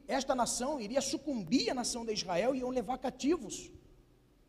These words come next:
Aí a cabeça dele fundiu, porque como que pode? Nós já estamos vendo tantas coisas ruins, aí Deus fala que vai levantar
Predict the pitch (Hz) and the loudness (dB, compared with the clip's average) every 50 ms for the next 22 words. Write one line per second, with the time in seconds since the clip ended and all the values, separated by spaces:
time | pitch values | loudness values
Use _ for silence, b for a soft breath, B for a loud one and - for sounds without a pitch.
0 | _ _ _ _ _ _ _ _ _ _ _ _ - _ _ _ _ _ - - | _ _ _ _ _ _ _ _ _ _ _ _ -20 _ _ _ _ _ 0 2
1 | 247 285 320 302 - 262 233 294 294 - 247 220 285 302 - - 285 247 202 170 | 2 2 2 0 -2 -2 0 0 0 0 0 0 -2 -4 -4 -4 -4 -4 -2 0
2 | 226 294 - - 226 262 - - 302 311 - 285 - - 220 233 233 185 190 220 | 0 -2 -2 -2 -8 -6 -2 -2 -2 0 -2 -4 -2 2 4 4 4 4 2 0
3 | 254 240 254 247 - - 254 262 247 180 202 269 269 254 - - - 294 302 277 | 0 0 -2 -4 -4 -4 -4 -4 -4 -2 0 0 0 -2 -2 -2 -2 -2 -2 -2
4 | 294 - - - 247 254 277 254 240 185 - - - 202 233 208 214 269 320 277 | -4 -4 -2 0 4 4 4 4 2 -2 -2 -2 -2 -2 0 0 2 2 0 0
5 | 202 220 233 202 240 269 277 190 175 - 226 240 277 277 - 233 247 262 254 208 | 0 -2 -2 -2 -2 -2 -4 -4 -4 0 2 2 2 2 -2 -2 -2 -2 -2 -2
6 | 226 214 185 - 220 240 262 - | -4 -4 -4 0 0 0 0 -2